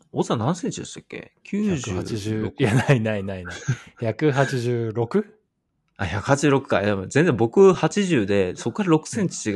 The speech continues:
Speaker 1: うと確かに服なさそうだなって思いますわ。
Speaker 2: そう。まあ、そんな単純な話じゃないけどさ、袖が六センチ足りないわけですよ。
Speaker 1: えー。
Speaker 2: 葛原が
Speaker 1: そうですよね。
Speaker 2: 買った服の。まあ、そんな、そんなね、変わんないかもしれないけど。で、
Speaker 1: いや、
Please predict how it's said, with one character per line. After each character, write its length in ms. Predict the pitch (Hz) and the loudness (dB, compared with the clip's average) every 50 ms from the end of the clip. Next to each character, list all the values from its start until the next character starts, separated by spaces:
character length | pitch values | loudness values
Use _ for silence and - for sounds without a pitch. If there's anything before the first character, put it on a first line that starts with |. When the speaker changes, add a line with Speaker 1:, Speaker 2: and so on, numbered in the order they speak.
| 90 87 | -2 -4
Speaker 1:
う 100 | 101 - | -4 -6
と 180 | - 98 92 | -6 -6 -6
確 260 | - 135 165 - - | -4 -6 -6 -6 -4
か 120 | - 123 98 | -4 -4 -4
に 80 | 92 | -4
服 220 | 90 - - - 113 | -6 -10 -8 -8 -6
な 140 | 92 92 90 | -6 -6 -6
さ 140 | - 98 | -6 -6
そ 160 | 95 - 107 101 | -4 -4 -4 -6
う 60 | - | -6
だ 80 | - | -8
な 80 | - 101 | -12 -14
っ 60 | - | -14
て 100 | _ 90 | _ -14
思 120 | 87 - 90 | -14 -14 -14
い 40 | 90 | -16
ま 100 | 95 104 | -16 -18
す 120 | - - _ | -20 -20 _
わ。 100 | _ _ _ _ | _ _ _ _
Speaker 2:
そ 460 | - - - - - - 110 104 98 | -18 -16 -16 -8 -4 -4 -2 -2 -2
う。 60 | 95 | 2
ま 220 | 117 120 117 - - | 2 2 2 2 0
あ、 40 | 131 | -6
そ 180 | - - 190 226 | -4 -2 0 0
ん 60 | 240 | 0
な 100 | 240 220 | 0 2
単 220 | 214 208 202 208 | 2 4 4 4
純 140 | 208 226 220 | 4 2 2
な 80 | 220 196 | 4 4
話 220 | 208 208 214 208 | 4 2 2 0
じ 40 | 196 | 0
ゃ 40 | 143 | -2
な 100 | 123 113 | -2 -2
い 60 | 110 | -2
け 80 | 104 | -4
ど 80 | 90 85 | -8 -8
さ、 160 | - - 92 | -8 -10 -10
袖 320 | - - - 120 143 165 170 | -8 -6 -2 0 2 2 2
が 100 | 175 156 | 2 2
六 180 | 156 147 - | 2 0 -2
セ 140 | - - 175 | -4 -4 -2
ン 100 | 170 165 | -2 -4
チ 420 | - - 90 90 90 82 80 - _ _ _ _ 175 147 123 - - | -6 -10 -12 -12 -12 -12 -14 -18 _ _ _ _ -20 -20 -18 -14 -6
足 100 | - 104 | -2 0
り 80 | 113 123 | 0 2
な 100 | 135 127 | 4 4
い 100 | 123 127 | 4 4
わ 80 | 127 | 2
け 80 | 117 - | 2 0
で 80 | - - | -4 -10
す 100 | - 85 | -12 -16
よ。 60 | 85 | -16
Speaker 1:
え 20 | |
ー。 40 | - _ | -18 _
Speaker 2:
葛 280 | - - 107 98 101 101 | -8 -8 -6 -4 -4 -2
原 120 | 104 110 90 | -2 -4 -4
が 100 | 90 85 | -6 -8
Speaker 1:
そ 140 | - - 87 | -10 -14 -16
う 20 | |
で 40 | - | -12
す 20 | - | -10
よ 20 | |
ね。 200 | 104 107 120 - - _ _ _ _ _ _ _ _ _ | -8 -8 -8 -10 -16 _ _ _ _ _ _ _ _ _
Speaker 2:
買 160 | - - 104 | -12 -10 -10
っ 40 | - | -8
た 100 | - 90 | -8 -10
服 220 | - - - 95 85 | -12 -12 -12 -12 -12
の。 200 | 87 90 - _ | -12 -14 -14 _
ま 300 | - 113 104 95 90 85 - | -8 -6 -6 -6 -8 -10 -14
あ、 20 | |
そ 140 | - - 113 | -12 -10 -6
ん 40 | 120 | -4
な、 140 | 127 123 120 - _ _ | -4 -4 -4 -8 _ _
そ 160 | - - 117 | -16 -12 -10
ん 60 | 123 160 | -8 -6
な 80 | 165 | -4
ね、 100 | 180 190 - | -4 -4 -2
変 100 | - 139 | -4 -4
わ 40 | |
ん 40 | 156 | -2
な 80 | 165 151 | -2 -4
い 20 | |
か 60 | 123 | -4
も 60 | 95 92 | -6 -6
し 20 | |
れ 60 | 92 | -10
な 60 | 90 | -10
い 20 | 90 | -12
け 60 | 92 | -12
ど。 40 | 87 | -10
で、 160 | - 113 - - - _ - | -10 -12 -12 -14 -20 _ 0
Speaker 1:
い 40 | 135 | 0
や、 100 | 117 | 0